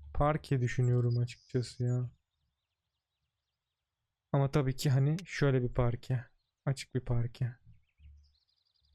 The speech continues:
Hatta elimizdeymişken biraz o işten o işe atlar gibi oldum ama şunu bir şöyle görelim mi?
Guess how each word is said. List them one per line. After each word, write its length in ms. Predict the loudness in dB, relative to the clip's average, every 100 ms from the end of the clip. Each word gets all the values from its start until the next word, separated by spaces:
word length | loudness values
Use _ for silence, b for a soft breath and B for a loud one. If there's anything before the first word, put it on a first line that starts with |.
| _ _ _
Hatta 480 | -20 -20 _ -12 -12 _ -2
elimizdeymişken 840 | 0 2 2 2 0 0 -2 0
biraz 160 | 2 0 0
o 180 | -2
işten 240 | -2 0 0
o 120 | 0
işe 160 | 0 -2
atlar 320 | -2 0 0
gibi 220 | 0 0
oldum 240 | 0 2 2
ama 320 | 2 2 -2 _ _ _ _ _ _ _ _ _ _
şunu 180 | -8 -8
bir 60 | -12
şöyle 440 | -2 2 2 2
görelim 420 | 0 0 2 0
mi? 320 | 0 0 -2